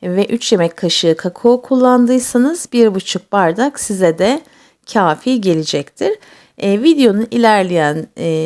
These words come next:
dakikalarında tam olarak kıvamını gösteriyorum. Koyu bir kıvam değil, çok sulu da değil, orta karar bir, e, hamurunun kıvamı var. E, çok koyu olursa sert olur, çok sulu olursa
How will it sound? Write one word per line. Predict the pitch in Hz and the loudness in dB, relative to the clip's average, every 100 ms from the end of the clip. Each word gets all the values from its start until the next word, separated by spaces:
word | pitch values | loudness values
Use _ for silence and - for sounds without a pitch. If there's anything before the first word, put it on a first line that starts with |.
| 156 190 | -2 -2
dakikalarında | 233 - 214 185 165 160 170 240 | 0 -2 -2 0 2 0 -2 -4
tam | 294 - 277 | -4 0 2
olarak | 208 160 165 - | 4 2 0 -4
kıvamını | - 302 240 160 180 269 | -4 0 2 2 0 -2
gösteriyorum. | 214 185 - - 170 156 175 - | 2 0 0 0 2 2 0 -4
Koyu | - 349 330 | 4 4 6
bir | 233 190 | 4 0
kıvam | - 175 156 160 165 | -6 -2 0 -2 -4
değil, | 226 262 262 294 - _ _ _ - | -2 0 0 -2 -8 _ _ _ -2
çok | 311 294 | -2 -2
sulu | - 220 190 | -2 0 2
da | 165 165 | 2 0
değil, | - 262 277 - | 0 -2 -2 0
orta | 262 254 220 214 | 0 0 -2 -2
karar | 180 180 220 240 185 | 0 2 2 0 -2
bir, | 208 214 - | -4 -4 -8
e, | 165 170 | -6 -4
hamurunun | 170 214 180 156 196 240 240 - | -2 -2 -2 -2 -2 -2 -4 -8
kıvamı | 208 175 147 139 139 | -2 0 0 -2 -4
var. | 196 285 494 _ _ - | -2 -2 -6 _ _ -4
E, | 185 175 170 180 | -2 0 0 -2
çok | - 370 - | -2 -2 2
koyu | 349 330 | 4 4
olursa | 302 277 - 339 | 4 2 2 0
sert | - 302 277 277 | 2 2 2 2
olur, | 208 202 | 0 0
çok | 240 - 269 - | 0 0 -2 -2
sulu | 262 254 | 0 4
olursa | 226 202 208 | 4 2 0